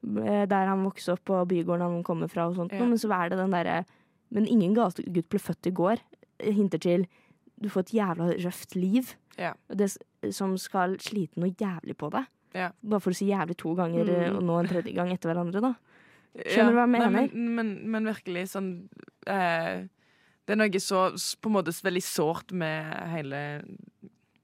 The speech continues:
Speaker 2: altså, mennesker er jo ikke født til, på en måte, eller i min tankegang så er det ikke
Speaker 1: Mm.
Speaker 2: noe plan, eh, nødvendigvis, eh, der de, dette mennesket er født og skal nå leve et helt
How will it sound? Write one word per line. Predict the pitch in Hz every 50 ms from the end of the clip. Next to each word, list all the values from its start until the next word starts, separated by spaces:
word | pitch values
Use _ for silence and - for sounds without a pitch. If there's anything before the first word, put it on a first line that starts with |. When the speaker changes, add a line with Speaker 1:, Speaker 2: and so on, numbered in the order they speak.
| _ _ - _ _ _ _ _ _ _ _ _ _ - -
Speaker 2:
altså, | 180 170 190
mennesker | 202 190 170 151 156 - - 175 175 165
er | 165 156
jo | 147 156
ikke | - - 180
født | - - 180 175 - _ - - -
til, | - 175 160 160 160 175
på | - -
en | 160 156
måte, | 156 151 160 160 151 147 156 156 156 - _ _ _ _ _ _ _ _ _ _ _ _ _ _ _ _ _ _ _ _ -
eller | 180 170 160 147 147 - - - _ -
i | - 254
min | 240 233 240 240 214
tankegang | 247 202 165 143 151 156 180 165 143 139 151
så | 160 - 185
er | 170
det | 160 170
ikke | 214 214 202
Speaker 1:
Mm. | 180 170
Speaker 2:
noe | 185
plan, | - - 226 208 208 220 202 175 151 - _ - - - - - - - -
eh, | - 170 175 175 170 180
nødvendigvis, | 185 180 170 175 170 170 175 170 170 151 151 147 156 160 - - - - -
eh, | 160 160 165 165 160 160 156 160 160 165 196 - -
der | - 170 156 156 156 156 -
de, | 180 165 160 160
dette | - 165 - 165
mennesket | 165 160 147 151 - - 156
er | - - - 165
født | 165 - - 170
og | 160
skal | - - - 156 156 160 160 160
nå | 156 151 151 156 160
leve | 156 147 143 143
et | 156 -
helt | - - 160 - - _ -